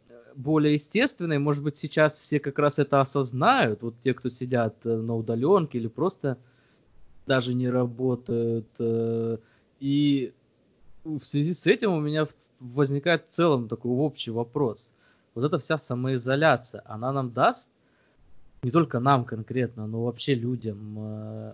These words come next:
она нам даст какой-то положительный эффект, вот такой, ну, скажем так, экзистенциальный такой, мы что-то про себя поймем, чего раньше не понимали, и сделаем для себя выводы, и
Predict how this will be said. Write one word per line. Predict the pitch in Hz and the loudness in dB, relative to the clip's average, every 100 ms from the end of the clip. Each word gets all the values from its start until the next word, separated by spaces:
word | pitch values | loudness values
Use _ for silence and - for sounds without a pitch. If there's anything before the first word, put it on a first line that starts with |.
| 98 | -10
она | 117 120 143 | -6 -2 0
нам | 139 131 | 0 0
даст | 131 185 - | 4 4 2
какой-то | - - 165 143 | -6 -2 -2 -2
положительный | - 123 135 131 180 - 135 131 | -4 0 0 0 -4 -4 -4 -2
эффект, | 123 - 185 190 - | -4 0 0 0 -8
вот | 127 _ | -10 _
такой, | - - 143 127 113 | -10 0 4 4 4
ну, | 110 131 120 | -2 -4 -4
скажем | 123 120 123 131 | -6 -8 -8 -10
так, | 110 107 _ | -12 -12 _
экзистенциальный | 117 107 117 - 131 - 131 139 139 127 120 | -20 -16 -16 -12 -12 0 6 8 8 4 -2
такой, | 120 117 120 | -8 -8 -6
мы | 117 | -6
что-то | - 127 117 | -8 -8 -8
про | 123 | -10
себя | - 123 123 | -8 -6 -6
поймем, | 123 127 120 120 143 143 131 | -2 -4 -4 -4 -2 -2 -4
чего | - 127 | -8 -6
раньше | 123 127 120 120 | -4 -4 -8 -12
не | 120 | -14
понимали, | 120 120 123 123 120 117 | -12 -10 -8 -6 -6 -8
и | 113 113 113 113 110 110 _ _ _ _ - - | -10 -10 -10 -10 -12 -14 _ _ _ _ -20 -20
сделаем | 117 123 110 123 127 123 | -10 -10 -6 -2 0 -2
для | 123 | -4
себя | 123 - 131 123 | -8 -6 -2 -2
выводы, | 110 131 156 143 127 120 131 | -2 -2 0 0 -2 -2 -4
и | 127 135 131 123 | -6 -4 -4 -4